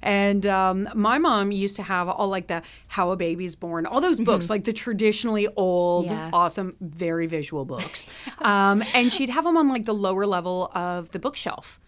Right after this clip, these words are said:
Speaker 1: So curious kids, as they are, like, would just grab 'em, and I'd f-, thumb through 'em all the time and then put
Speaker 2: Mm-hmm.
Speaker 1: 'em back and then open 'em up, thumb through 'em, like, "Oh, that's what it looks like. Oh, that's what it," y-, like, all that
Speaker 2: Yeah.
Speaker 1: kind of stuff. It
Speaker 2: <laughs>
Speaker 1: really,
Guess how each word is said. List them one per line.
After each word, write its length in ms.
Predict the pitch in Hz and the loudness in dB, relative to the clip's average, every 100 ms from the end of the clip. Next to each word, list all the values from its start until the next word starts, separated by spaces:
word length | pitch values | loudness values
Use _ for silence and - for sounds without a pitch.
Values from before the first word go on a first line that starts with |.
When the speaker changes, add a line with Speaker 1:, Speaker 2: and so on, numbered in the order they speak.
| _ - - | _ -20 -16
Speaker 1:
So 540 | - - 285 269 254 - - 233 | -6 0 2 4 2 0 -8 -14
curious 400 | - 277 226 277 - | -4 -2 0 -2 -2
kids, 280 | 165 185 190 | -4 -2 -2
as 220 | 175 175 | -2 -2
they 120 | 180 | -6
are, 360 | 143 143 269 - | -6 -6 -6 -4
like, 240 | 220 220 | -2 -2
would 120 | 240 240 | -2 -6
just 180 | 294 | -6
grab 320 | - 151 170 208 | -4 -4 -4 -4
'em, 220 | 220 247 | -4 -2
and 120 | 269 | 0
I'd 140 | 311 339 | 0 -2
f-, 160 | - - - | -10 -20 -20
thumb 300 | - 277 233 | -2 0 0
through 260 | 226 240 | 0 0
'em 140 | 320 156 | 0 -2
all 300 | - 220 220 | 0 0 0
the 80 | 220 | -2
time 400 | 190 160 175 240 | -4 -4 -4 -2
and 120 | 233 | 0
then 100 | 226 | 0
put 80 | 220 | -2
Speaker 2:
Mm-hmm. 80 | 220 | -2
Speaker 1:
'em 60 | |
back 300 | 180 165 220 | 0 0 -2
and 140 | 208 202 | -2 -2
then 200 | 190 - | -2 -4
open 260 | 202 190 208 | -6 -4 -2
'em 120 | 202 | -2
up, 220 | 170 196 | -2 -4
thumb 160 | - 196 | -4 -6
through 140 | 196 170 | -6 -8
'em, 80 | |
like, 140 | 165 - | -10 -8
"Oh, 180 | 330 320 | -8 -8
that's 240 | 165 170 | -12 -12
what 100 | 208 | -8
it 40 | 226 | -8
looks 200 | 165 - | -8 -8
like. 140 | 220 - | -10 -8
Oh, 220 | 466 - | -8 -6
that's 220 | 151 - | -8 -8
what 120 | 233 233 | -10 -10
it," 60 | 214 | -8
y-, 120 | 214 | -8
like, 260 | - 226 220 254 | -2 -2 0 2
all 160 | 277 | 4
that 120 | 277 | 4
Speaker 2:
Yeah. 60 | 190 | 2
Speaker 1:
kind 140 | 214 | 0
of 60 | 202 | -2
stuff. 420 | - 190 - 170 | -4 -2 -2 -2
It 80 | 214 | -4
Speaker 2:
<laughs> 200 | 240 262 | -2 0
Speaker 1:
really, 440 | 254 247 226 214 | 0 0 -2 -6